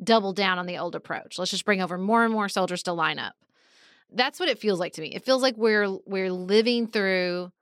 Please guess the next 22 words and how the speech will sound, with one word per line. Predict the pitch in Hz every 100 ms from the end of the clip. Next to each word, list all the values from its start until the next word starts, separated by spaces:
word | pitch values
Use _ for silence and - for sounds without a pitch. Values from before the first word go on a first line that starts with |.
| _ _ _ _ _ _ _ _ _ _ _
a | 208 180
really | 180 202 190 180
historical | 190 - 185 170 - 165
shift | - 165 156 - - -
in | 180
the | 165
way | 160 175 156 156 156 160 170 - _ _ _ _ _ _ _ _ -
that | 160 170 160 160 - - - _ _ _ _ _ -
cybersecurity | - - - - 180 175 175 180 175 175 - 185 180 175
or | 160
cyber | - 160 156 170
warfare, | 175 165 170
whatever, | 165 165 165 165 151 - _ -
you | 175
know, | 147 160
language | 165 170 165
you | 156
wanna | 151 156
use, | 170 170 156 151 - - _ _ _ _ _ _ _ _ _ _
is | 190 165
being | 196 175 170
used. | 160 123 - - - -